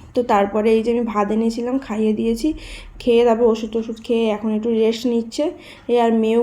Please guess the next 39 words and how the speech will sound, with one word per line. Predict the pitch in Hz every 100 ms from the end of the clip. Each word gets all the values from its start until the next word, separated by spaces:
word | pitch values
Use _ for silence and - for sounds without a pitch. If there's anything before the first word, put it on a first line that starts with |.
| 220
ঘুমিয়ে | 233 220 226
গেছিলো। | 233 233 247 240
আর | 233
মেয়েকে | 220 214 240
নিয়ে | 247 247
প্রত্যেকদিন | 226 220 240 233 247 240
যাতায়াতে, | 226 214 240 233 233 240
মানে, | 247 262 - 208
এত | 214 254 262
প্রবলেম। | 233 226 226 233
আর | 233
এই | 233 - - -
হসপিটালে | 226 226 233 254 254 220
যেতে | 226 233 247
আমাদের | 233 220 262 269 233
দুটো | 240 262 226
বাস | 220 220 240
চেঞ্জ | 214 220 240
করে | 262 233
যেতে | 214 226 208
হতো। | 214 214 - - - -
আর | 233 233
মেয়েকে | 233 254 262 262 240
কোথায় | 240 262 247
রেখে | 240 247
যাবো? | 247 247 233
ইস্যুদের | 226 254 240
বাড়িতে | 240 240 254 233
এক | 214
দুদিন | 226 247 226
রেখে | 233 220
গিয়েছিলাম, | 226 233 247 233 254 - - - -
আম, | 240 240
কিন্তু | 247 262
কি | 254 240
বলো | 240 254
তো, | 226
বাচ্চা | 214 214 254 247
মানুষ | 240